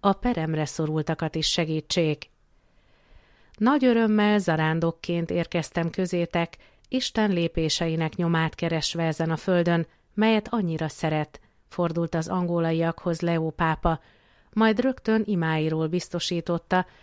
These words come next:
a heves esőzések és áradások sújtotta területek áldozatait. Közel áll a családokhoz, akik elvesztették otthonukat, és akiket az angolaiak szolidárisan összefogva segítettek.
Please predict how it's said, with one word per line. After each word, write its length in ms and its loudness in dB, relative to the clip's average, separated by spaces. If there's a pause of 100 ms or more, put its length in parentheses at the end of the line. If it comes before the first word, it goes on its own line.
(180)
a 120 0
heves 360 0
esőzések 920 -2
és 200 -2
áradások 680 -2
sújtotta 520 -2
területek 600 -2
áldozatait. 920 -2 (920)
Közel 360 4
áll 180 4
a 80 2
családokhoz, 760 0
akik 300 -4
elvesztették 760 -2
otthonukat, 720 -2 (100)
és 220 -2
akiket 440 -2
az 160 -2
angolaiak 880 2
szolidárisan 960 -2
összefogva 580 -4
segítettek. 880 -4